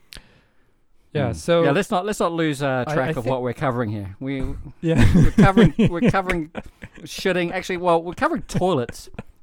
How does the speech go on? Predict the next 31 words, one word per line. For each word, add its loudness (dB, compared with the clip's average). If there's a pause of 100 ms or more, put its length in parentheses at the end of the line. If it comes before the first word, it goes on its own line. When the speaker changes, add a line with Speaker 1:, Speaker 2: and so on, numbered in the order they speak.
Speaker 2:
and 0
you've 0
just, -4
uh, 0
Speaker 1:
Yeah, 2
Speaker 2:
struck 0
Speaker 1:
toilets. 0
Speaker 2:
upon 0
something -6
I -4
never 0
even 2
considered. 0
Speaker 1:
<laughs> -20
Speaker 2:
But, -8 (560)
um, 0
is 4
this? 6
A, -2
it -8
can't 6
be 4
only 4
Japan, 0
right? -4
It -8
must -6
happen -6
in -2
other -6
countries. -10